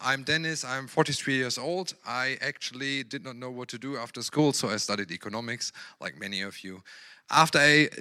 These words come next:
did study, uh, economics, I was going to consultancy because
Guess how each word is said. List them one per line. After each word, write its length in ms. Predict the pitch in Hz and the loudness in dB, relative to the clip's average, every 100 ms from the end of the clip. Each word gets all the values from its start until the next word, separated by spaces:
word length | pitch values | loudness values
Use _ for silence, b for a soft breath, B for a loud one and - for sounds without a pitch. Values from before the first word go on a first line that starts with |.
| 131 | -2
did 260 | 139 151 - | 4 4 4
study, 680 | - 120 - 131 131 127 - | 0 0 2 2 2 0 -2
uh, 280 | 123 120 120 - | -2 -2 -4 -8
economics, 560 | 123 135 127 123 123 | -8 -6 -6 -6 -10
I 160 | 113 107 | -10 -10
was 280 | 113 117 107 | -10 -12 -10
going 260 | 117 117 | -8 -8
to 100 | 113 | -8
consultancy 800 | 117 123 113 127 139 127 - 131 | -8 -6 -4 -6 -8 -8 -6 -8
because 400 | 120 113 117 117 | -8 -10 -8 -10